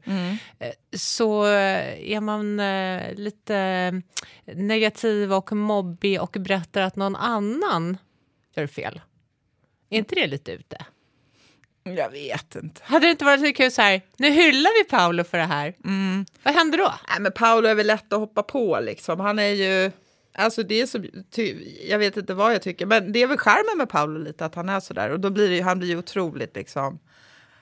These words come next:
Speaker 1: lätt att plocka. Plus att han går i spinn också. Du vet, det är ju oerhört tacksamt för personer som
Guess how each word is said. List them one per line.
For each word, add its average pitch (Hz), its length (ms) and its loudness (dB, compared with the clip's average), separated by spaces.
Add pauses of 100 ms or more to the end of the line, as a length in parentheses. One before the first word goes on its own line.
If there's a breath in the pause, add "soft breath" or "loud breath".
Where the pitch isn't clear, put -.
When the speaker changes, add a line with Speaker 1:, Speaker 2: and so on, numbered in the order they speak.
(220 soft breath)
Speaker 1:
lätt - 440 0
att - 440 -8 (540)
plocka. 165 520 -2 (720)
Plus 196 300 2
att 170 140 2
han 175 140 4
går 165 140 2
i 156 60 0
spinn 123 480 -2
också. - 360 -8
Du 151 60 -6
vet, 135 160 -6
det 175 80 -4
är 165 40 0
ju 160 140 0
oerhört 175 540 0
tacksamt 143 400 -4
för - 120 -14
personer 139 500 -8
som 147 360 -8